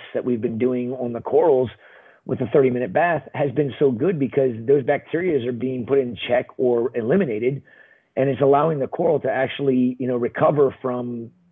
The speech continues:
the harm that the bacteria did and then start to grow and survive and thrive over time. Um, our wild coral systems, we do it, um, pretty much monthly because, huh, I mean, we haven't been mon-, bringing in as much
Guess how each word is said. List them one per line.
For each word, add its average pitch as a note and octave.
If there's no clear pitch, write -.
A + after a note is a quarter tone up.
the G#2
harm E3+
that A2+
the A2+
bacteria A2+
did A2+
and C#3+
then D3
start C#3
to B2+
grow B2
and A2
survive B2
and C#3+
thrive F3+
over A#2+
time. E3
Um, B2
our B2+
wild F#3
coral C#3
systems, C3
we C3
do B2+
it, B2+
um, A#2
pretty D3+
much A#2+
monthly B2
because, B2
huh, F#3+
I D3
mean, D#3
we D3+
haven't D#3+
been D3
mon-, E3
bringing D#3
in F3
as B2+
much C3+